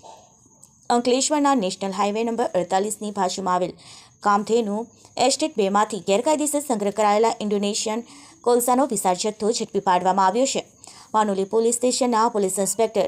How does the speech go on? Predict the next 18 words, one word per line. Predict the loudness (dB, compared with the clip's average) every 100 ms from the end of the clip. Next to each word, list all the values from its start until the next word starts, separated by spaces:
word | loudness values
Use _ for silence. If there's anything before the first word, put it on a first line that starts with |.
| 0
એસ | 0 2 0
એમ | 0
દેસાઈ | 0 0 -2
નાઇટ | 0 -2 0
પેટ્રોલિંગમાં | 0 0 0 0 0
હતા, | 0 -2 -2 -20 -20 -10
ત્યારે | 0 4 4
તેમને | 4 2 4
બાતમી | 4 4 4
મળી | 2 2 2
હતી | 0 -2
કે | -2 -4 -4
ભાકરોલ | 2 2 2 0
ગામની | 4 2 2 -4
સીમમાં | -2 0 2
આવેલ | 4 2
કામધેનુ | 2 2 2 0 0 -2
ઇન્ડસ્ટ્રીયલ | -2 -2 -4 -2 0